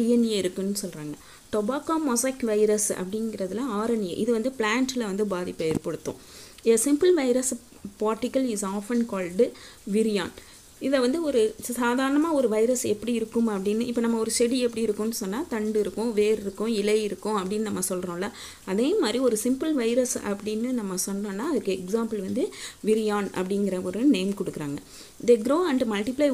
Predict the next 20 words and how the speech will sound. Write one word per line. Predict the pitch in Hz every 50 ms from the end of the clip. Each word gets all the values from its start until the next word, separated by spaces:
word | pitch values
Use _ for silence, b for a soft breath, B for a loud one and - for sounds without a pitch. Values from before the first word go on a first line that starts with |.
| 226
only | 214 214 220 240 247 226
in | 220 214 202 190
living | 190 196 214 208 208 -
cells. | - 165 165 165 - - -
இது | 202 202 202 196
living | 208 220 269 285 294 294 -
cells | 254 233 214 - - 208 196 202
இருந்தா | 208 214 220 220 214 214 208 196
மட்டும்தான் | 180 - - - 214 214 214 214 220 254 311 415 453 B B B B B B B -
இது | 233 226 214
வந்து | 208 214 262 269 254 202
வளரும் | 196 190 190 202 202 202 202 196 175
அப்படின்னு | 170 165 175 185 190 - -
சொல்றாங்க. | 170 151 156 - - 170 175
அதனால | 202 214 220 214 202 196 233
தான் | 254 277 254
வந்து, | 202 180 185 247 320 494 B B B B B B B - 214
அ, | 208 202 208 202
scientist | - 208 262 269 262 277 269 - - - 208
வந்து | 196 214 285